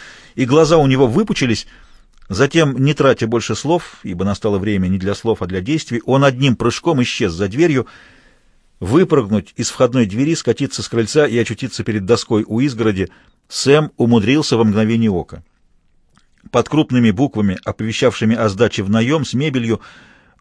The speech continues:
он теперь различил буковки помельче, сообщавшие всем, кого это могло заинтересовать, что по вопросу о поселении в удобнейшем полуособняке Монрепо следует обращаться к господам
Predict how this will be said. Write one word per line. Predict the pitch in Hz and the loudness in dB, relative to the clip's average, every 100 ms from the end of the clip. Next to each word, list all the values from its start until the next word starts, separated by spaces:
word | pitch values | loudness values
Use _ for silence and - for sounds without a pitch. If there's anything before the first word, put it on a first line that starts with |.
| _ - | _ 0
он | 135 135 | 2 2
теперь | 139 147 135 | 2 0 0
различил | 113 113 113 120 143 | 0 0 0 0 0
буковки | 110 139 107 - 104 | 0 -2 -4 -8 -4
помельче, | 117 135 196 - 190 - - _ _ _ _ - | 0 0 0 -2 -4 -6 -20 _ _ _ _ -4
сообщавшие | - 127 - 143 - 127 | 2 2 4 0 0 -2
всем, | - 135 113 | 0 0 0
кого | - 110 107 | -2 0 0
это | 101 | 2
могло | 107 104 98 | 0 0 -2
заинтересовать, | 101 98 101 135 175 190 | -2 -4 -4 -2 -2 -4
что | - 120 | -4 -4
по | 110 | 0
вопросу | 120 123 107 104 | -2 0 -2 -2
о | |
поселении | 95 98 113 98 95 | -6 -6 -4 -2 -2
в | 98 | -2
удобнейшем | 135 147 101 92 85 - 90 | 0 0 0 -2 -4 -8 -6
полуособняке | 117 104 110 101 117 107 | -2 -2 -2 -4 -4 -2
Монрепо | 98 101 135 135 202 - - - - _ - | 0 0 -2 -2 -4 -4 -20 -20 -20 _ -10
следует | - 135 139 131 117 | 0 2 2 2 2
обращаться | 113 113 123 - 101 | 2 2 0 -2 -6
к | |
господам | 104 - 113 113 | -6 0 2 4